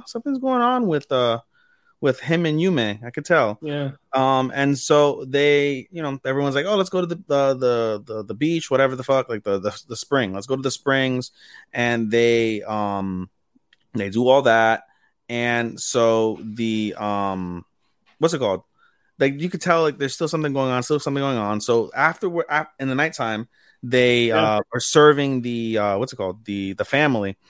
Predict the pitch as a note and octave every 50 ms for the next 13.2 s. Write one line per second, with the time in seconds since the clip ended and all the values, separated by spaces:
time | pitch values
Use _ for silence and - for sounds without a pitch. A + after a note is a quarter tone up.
0 | _ - _ _ _ _ B2+ C3 C3 C3 D#3+ D3+ B2 B2 B2 A#2 A#2 A2 - _
1 | - A#2+ A#2+ A#2 A2+ A2+ A2 G#2+ G#2+ - - _ _ _ - A#2+ A#2+ A2+ C#3 D3
2 | D3 - C3+ B2+ B2 B2 A#2+ A#2 - - G3 G#3+ F#3+ F3 F3 F3+ D#3 D3+ C#3+ C#3+
3 | C3+ C3 C#3 C#3+ D#3 - - E3+ D#3 D#3 D#3 D3+ D3 C#3 C3+ B2+ A#2+ - - _
4 | _ _ - B2 A#2 A2+ A2+ A2 A2 G#2+ G#2+ G#2+ G2 - B2 C#3 D#3 D#3+ C#3 -
5 | C3 A#2 A2+ A2 G#2+ G#2+ A2 G#2 - - - B2+ B2 A2+ - A#2 A2+ G#2 F#2+ A2
6 | B2+ C#3 C3 A#2 G#2+ - - _ _ _ _ _ _ _ _ _ - G#2+ G#2 G2+
7 | G#2 G2+ G2+ G2 G#2+ G2+ - G#2 G2+ B2 B2+ B2+ - A2 G#2 G#2 G2 G2 F#2+ F#2+
8 | G2+ G#2 F#2+ - - G#2+ - - G#2 G2+ G2 G2 F2+ - G2 G#2 A#2+ D#3 D3+ A#2
9 | G2 G2+ G#2 A2+ A#2 F3+ E3+ - C#3 C3 C#3 C3+ C#3 C#3 C3 C3 B2+ F3 F3 D#3
10 | C#3+ D#3 E3+ F3 - - G#3 G3+ G3+ G3 F#3+ F#3+ F3 D#3 C#3+ - - - D#3+ D3+
11 | C3+ A#2+ A#2 G2+ G2 G2 G2+ G#2 A2+ A#2 A#2+ A#2+ A2 G#2 F#2+ G2 F#2+ F#2+ - -
12 | F#2+ F2 F#2 E2+ F2 _ _ _ _ _ _ _ _ _ _ - A2 D#3 D3+ C#3+
13 | D3 B2 A#2 B2